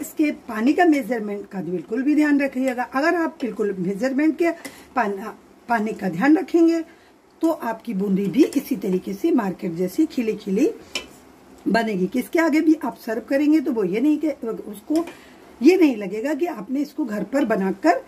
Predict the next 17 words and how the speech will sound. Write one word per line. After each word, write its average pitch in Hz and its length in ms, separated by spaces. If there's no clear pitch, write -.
ready 180 440
किया 175 160
है। 165 80
देख 254 300
ली-, 247 280
देखिए, 269 380
मैं 208 160
आपको 185 260
दिखाती 220 420
हूँ 285 140
कि 269 100
मेरी 208 260
कितनी 277 340
खिली 233 280
खिली 208 260
बूंदी 190 280
बनकर 185 500